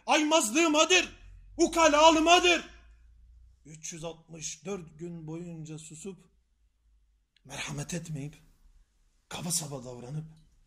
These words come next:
yeri geldi mi hakaret edip, alay edip,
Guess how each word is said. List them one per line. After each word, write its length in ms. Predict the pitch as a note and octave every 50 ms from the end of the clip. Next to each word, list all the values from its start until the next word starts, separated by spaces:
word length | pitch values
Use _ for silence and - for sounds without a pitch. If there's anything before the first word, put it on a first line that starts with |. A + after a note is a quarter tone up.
| _ _ _ _ -
yeri 160 | C3+ E3 F#3
geldi 240 | F3+ F3 F3+ F#3+ G#3+
mi 60 | G#3
hakaret 480 | - F#3 F#3 - G3 G3+ G#3 A#3+ - G3+
edip, 240 | G3 F#3 A3 - - - - - - _ _ - - _ -
alay 320 | F3+ B3 D4+ D#4 D4 C#4
edip, 280 | C4 C#4+ D#4+ D#4+ -